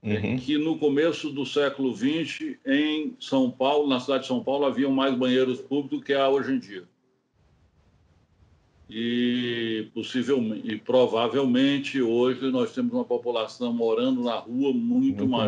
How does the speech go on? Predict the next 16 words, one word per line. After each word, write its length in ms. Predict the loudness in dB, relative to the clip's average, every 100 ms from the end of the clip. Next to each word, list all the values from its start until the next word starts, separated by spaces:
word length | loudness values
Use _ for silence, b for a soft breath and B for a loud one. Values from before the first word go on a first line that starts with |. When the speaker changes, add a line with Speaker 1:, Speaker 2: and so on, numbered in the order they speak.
| 2
Speaker 2:
maior, 220 | 2 0
Speaker 1:
do 180 | -4 -10 -6
Speaker 2:
é. 80 |
Speaker 1:
que 340 | -2 2 2 0
a 220 | -2 -4
população 720 | -2 -2 -2 -4 -4 -4 -4
que 160 | -4 -6
nós 240 | -4 -4 -6
tínhamos 300 | -6 -4 -4
no 100 | -4
começo 480 | -6 -2 0 0 -4
do 120 | -16 -6
século 320 | -4 -4 -4
passado, 500 | -6 -6 -6 -8 -12 _ _ -20 _
né? 120 | -10 -6
Speaker 2:
Aham. 380 | -4 0 0